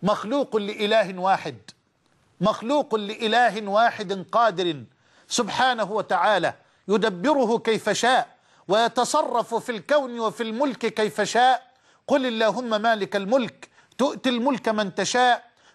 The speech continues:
وتنزع الملك ممن تشاء وتعز من تشاء وتذل من تشاء، بيدك الخير، إنك على كل شيء قدير.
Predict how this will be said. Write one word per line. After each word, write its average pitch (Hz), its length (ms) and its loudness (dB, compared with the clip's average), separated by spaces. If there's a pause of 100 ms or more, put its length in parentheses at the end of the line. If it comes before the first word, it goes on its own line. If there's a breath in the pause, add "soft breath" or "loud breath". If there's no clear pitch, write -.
وتنزع 202 580 -2
الملك 220 400 -2
ممن 214 440 -2
تشاء 240 500 2 (280)
وتعز 202 600 0
من 214 300 0
تشاء 220 500 2 (320 soft breath)
وتذل 208 540 0
من 208 340 -2
تشاء، 220 540 2 (220 loud breath)
بيدك 208 540 0
الخير، 208 580 -2 (460)
إنك 208 480 -2
على 180 320 2
كل 175 300 -4
شيء 160 440 -4
قدير. 151 340 0